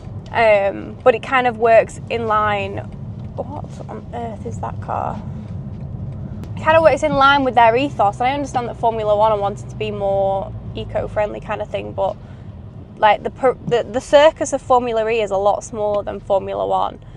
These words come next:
So it just doesn't take up quite as much. They only have one day to do qualifying practice and the race. So it's just not quite as invasive as Formula One. Um,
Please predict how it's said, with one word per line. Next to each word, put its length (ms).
So 220
it 120
just 200
doesn't 240
take 260
up 140
quite 180
as 140
much. 240
They 100
only 160
have 240
one 320
day 220
to 120
do 220
qualifying 480
practice 420
and 240
the 60
race. 680
So 160
it's 180
just 180
not 280
quite 300
as 420
invasive 800
as 160
Formula 400
One. 280
Um, 500